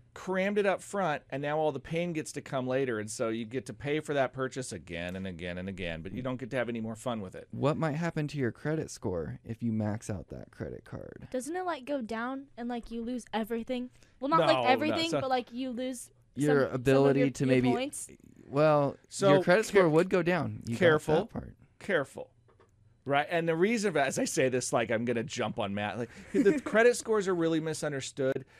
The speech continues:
Speaker 1: And I, believe it or not, am not the one that swoops in and demonizes credit cards. You know who I demonize? Idiots with credit cards.
Speaker 2: Oh.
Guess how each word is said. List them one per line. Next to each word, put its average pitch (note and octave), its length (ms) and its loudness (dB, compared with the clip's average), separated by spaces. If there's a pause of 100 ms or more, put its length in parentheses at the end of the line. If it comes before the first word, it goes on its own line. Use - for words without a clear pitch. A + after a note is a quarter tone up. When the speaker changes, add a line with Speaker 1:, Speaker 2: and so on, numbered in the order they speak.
(260)
Speaker 1:
And C#3 380 0 (200)
I, D#3 540 4
believe C#3+ 280 0
it C3 60 -4
or C3 60 -2
not, A#2+ 320 -2 (300)
am C3+ 180 -2
not D3 260 0
the F3 80 0
one D3 220 0
that C#3 140 -6
swoops D3 400 -4
in C3+ 160 -2
and A#2+ 140 -2
demonizes A#2 600 -4
credit A2 300 -4
cards. - 420 -14 (160)
You B2+ 120 -4
know C#3+ 120 0
who E3 160 2
I D3+ 140 4
demonize? D#3+ 600 -4 (600)
Idiots D#3+ 480 4
with G#2+ 120 -8
credit F2+ 300 -8
cards. - 420 -12
Speaker 2:
Oh. F3+ 520 2